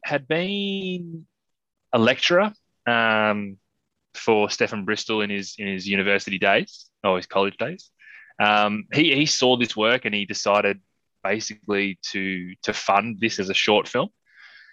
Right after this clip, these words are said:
Uh, and, and in, the short of it is later when he saw the final product of the short film, he decided to give him another grant to sort of fix it up, clean it up, get it all ready to go. Um, and that short film that was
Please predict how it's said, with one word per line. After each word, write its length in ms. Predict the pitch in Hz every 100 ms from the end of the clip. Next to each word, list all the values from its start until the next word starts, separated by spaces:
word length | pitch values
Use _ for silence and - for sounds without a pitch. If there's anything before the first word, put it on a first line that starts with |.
| _
Uh, 300 | 101 95 95 98
and, 240 | 104 104 104
and 260 | 107 107 107
in, 220 | 104 104 73 62 _ _ _ -
the 60 |
short 260 | - 127 143
of 80 | 107
it 80 |
is 140 | 98 98
later 240 | 107 104
when 140 | 98 98
he 60 |
saw 200 | - 104
the 80 | 95
final 320 | - 101 92
product 400 | 90 104 95 92
of 140 | 87 92
the 80 | 87
short 280 | - 185 -
film, 220 | 92 90
he 80 | 95
decided 480 | 92 - 92 92 87
to 180 | - 92
give 200 | 85 90
him 80 | 90
another 260 | 90 104 98
grant 340 | 101 101 -
to 80 | 95
sort 220 | - 92
of 80 | 87
fix 240 | 107 -
it 60 | 107
up, 160 | 110 -
clean 160 | 101
it 80 | 95
up, 120 | 101 -
get 100 | 107
it 60 | 98
all 140 | 98
ready 180 | 95 95
to 60 | 90
go. 200 | 104 110 - _ _ _ _ _ _ _ 104
Um, 500 | 104 107 104 104 107 _ _ _ - _ 123
and 260 | 123 127
that 220 | 151 -
short 320 | - 156 131 -
film 260 | 123 120
that 120 | 110
was 180 | 101 98